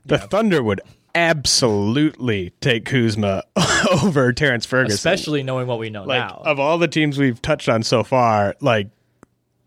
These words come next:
Speaker 1: that would have been a home run if they'd taken
Speaker 2: Dude, having,
Speaker 1: Kuzma
Speaker 2: right,
Speaker 1: there.
Speaker 2: having,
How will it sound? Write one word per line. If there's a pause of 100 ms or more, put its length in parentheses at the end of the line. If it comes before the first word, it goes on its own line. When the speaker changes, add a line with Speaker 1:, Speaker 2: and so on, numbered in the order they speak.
Speaker 1:
that
would
have
been
a
home
run
if
they'd
taken
Speaker 2:
Dude,
having,
Speaker 1:
Kuzma
Speaker 2:
right,
Speaker 1:
there.
Speaker 2:
having,